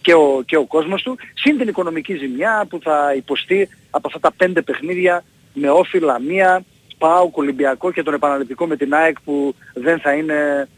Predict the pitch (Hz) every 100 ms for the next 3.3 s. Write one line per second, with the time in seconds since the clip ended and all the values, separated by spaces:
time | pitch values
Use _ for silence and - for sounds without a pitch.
0 | _ 139 135 147 147 147 123 139 135 135
1 | 139 127 127 190 185 165 - 180 202 214
2 | 240 - _ _ - 165 160 - 190 214
3 | 214 220 208